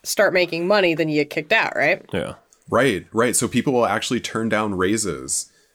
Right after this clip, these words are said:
Speaker 3: because if they get a raise, then they'll get kicked out of their home and, and actually be worse off than before they got the raise. The term that Andrew used, forced poverty,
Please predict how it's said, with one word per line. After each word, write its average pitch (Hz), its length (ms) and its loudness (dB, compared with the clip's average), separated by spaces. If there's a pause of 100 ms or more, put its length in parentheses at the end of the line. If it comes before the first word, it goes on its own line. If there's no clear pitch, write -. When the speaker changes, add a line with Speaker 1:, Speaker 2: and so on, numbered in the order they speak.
(100)
Speaker 3:
because 104 300 -2
if 101 140 -6
they 104 120 2
get 113 120 2
a 107 60 2
raise, 95 320 0
then 98 120 -2
they'll 92 120 0
get 85 160 -6
kicked - 260 -6
out 98 100 0
of 82 120 -6
their 82 120 -4
home 82 380 -4
and, 78 320 -8 (420)
and 95 140 -4
actually 92 280 -2
be 87 120 -2
worse 95 320 -4
off 80 220 -4
than 82 100 -6
before 101 260 0
they 90 100 -2
got - 180 -8
the 82 60 -12
raise. - 560 -14 (220)
The 95 140 -6
term 107 260 -4
that 90 140 0
Andrew 87 240 -2
used, 82 320 -4
forced 90 340 -8
poverty, 78 560 -8